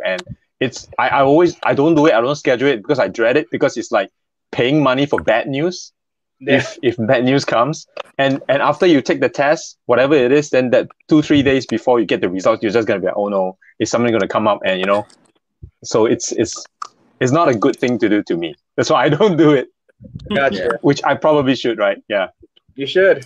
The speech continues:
Speaker 1: What about you, Tim? Why, why, why don't you do it, Tim? What's, what's your concern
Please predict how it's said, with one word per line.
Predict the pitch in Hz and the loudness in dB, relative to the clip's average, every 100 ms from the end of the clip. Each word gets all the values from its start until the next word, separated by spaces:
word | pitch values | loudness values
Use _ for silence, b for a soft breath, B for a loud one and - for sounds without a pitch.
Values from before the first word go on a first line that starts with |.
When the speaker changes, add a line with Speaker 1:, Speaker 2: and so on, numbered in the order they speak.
| - | 0
Speaker 1:
What | 202 | 2
about | 190 180 | 4 2
you, | 190 180 | 2 0
Tim? | 208 180 | 0 2
Why, | 170 180 | 4 2
why, | 160 185 | 4 2
why | 180 185 | 4 2
don't | 175 180 | 2 0
you | 151 | 0
do | 151 | 0
it, | 131 | -2
Tim? | 139 113 | -4 -4
What's, | 113 143 - - | -4 -6 -10 -6
what's | 151 - | -6 -4
your | |
concern | - 117 - | -4 -4 -2